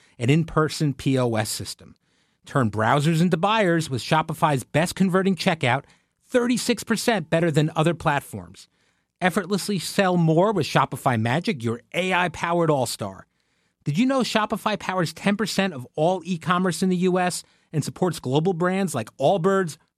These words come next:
Rothy's, and Brooklinen? Join millions of successful entrepreneurs across a hundred and seventy-five countries, backed by Shopify's extensive support and help resources.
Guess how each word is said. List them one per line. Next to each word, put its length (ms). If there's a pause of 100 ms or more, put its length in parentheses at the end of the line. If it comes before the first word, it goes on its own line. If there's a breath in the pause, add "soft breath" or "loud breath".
Rothy's, 460
and 140
Brooklinen? 520 (500)
Join 420
millions 420
of 80
successful 640
entrepreneurs 680
across 300
a 60
hundred 340
and 100
seventy-five 720
countries, 520 (380)
backed 280
by 120
Shopify's 640
extensive 580
support 480
and 120
help 240
resources. 640